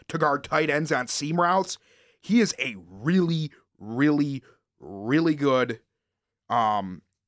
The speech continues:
really good defender in the middle of that Scarlet Knight defense. They got some guys. I mean, Julius Turner had a good year last year. Christian Ezien, a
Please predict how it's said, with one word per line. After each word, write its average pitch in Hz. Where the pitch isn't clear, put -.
really 143
good 135
defender 123
in 113
the 117
middle 113
of 107
that 101
Scarlet 113
Knight 104
defense. 110
They 220
got 294
some 180
guys. 113
I 143
mean, 135
Julius 160
Turner 143
had 135
a 156
good 165
year 147
last 131
year. 143
Christian 156
Ezien, 135
a 127